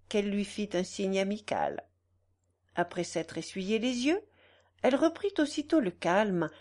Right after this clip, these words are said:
qui caractérisait sa figure moins froide que froidie. Vous êtes ici, monsieur Godefroy, car vous savez déjà qu'on ne vous nommera que par votre nom de baptême.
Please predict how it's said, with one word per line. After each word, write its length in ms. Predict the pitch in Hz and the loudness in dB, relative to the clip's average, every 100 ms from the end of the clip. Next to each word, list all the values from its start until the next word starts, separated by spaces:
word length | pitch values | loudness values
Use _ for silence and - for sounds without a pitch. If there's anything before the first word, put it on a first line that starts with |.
| _ - | _ -14
qui 140 | 226 | 2
caractérisait 880 | 277 277 311 302 269 247 247 262 262 | 4 6 4 2 -4 -2 0 0 0
sa 180 | 254 233 | 0 -4
figure 580 | - 214 214 233 208 - | -2 -2 0 2 0 -2
moins 280 | 214 247 247 | 2 4 4
froide 580 | - - 208 208 202 - - | 0 4 8 8 6 -6 -6
que 100 | 208 | -6
froidie. 600 | - - 190 175 139 - _ _ _ _ _ _ _ _ _ _ _ _ _ _ _ - | -4 2 2 2 -8 -10 _ _ _ _ _ _ _ _ _ _ _ _ _ _ _ -6
Vous 260 | 190 190 | -2 6
êtes 240 | 208 185 190 | 6 6 0
ici, 440 | 202 - 240 226 | -2 0 2 2
monsieur 360 | 165 160 - 165 | 2 0 -2 -2
Godefroy, 680 | 160 156 160 - 170 151 - _ _ - _ - | 0 -2 -4 0 2 2 -2 _ _ -20 _ 0
car 160 | 240 | 2
vous 120 | 226 226 | 2 2
savez 320 | 247 214 226 | 2 4 4
déjà 460 | 202 220 208 202 | 4 2 6 6
qu'on 180 | 185 196 | 6 2
ne 120 | 196 | 2
vous 200 | 190 196 | 2 4
nommera 640 | 214 208 208 208 214 214 - - | 6 6 6 4 4 2 0 -4
que 80 | 247 | -2
par 260 | 254 254 | 4 2
votre 340 | 240 247 - 240 | 2 -2 2 2
nom 180 | 233 | 4
de 100 | 208 | 2
baptême. 600 | 196 175 170 - - 98 | 2 2 2 0 0 -2